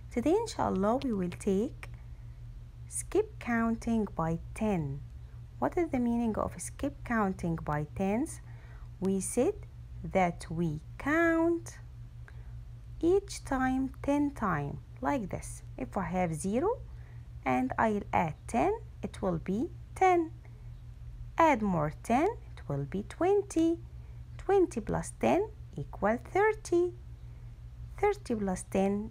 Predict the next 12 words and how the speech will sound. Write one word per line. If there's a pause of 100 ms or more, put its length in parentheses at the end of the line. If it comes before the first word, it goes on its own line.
equal
forty. (540)
Forty
plus
ten (240)
equal
fifty. (580)
Fifty
plus
ten (540)
equal
sixty.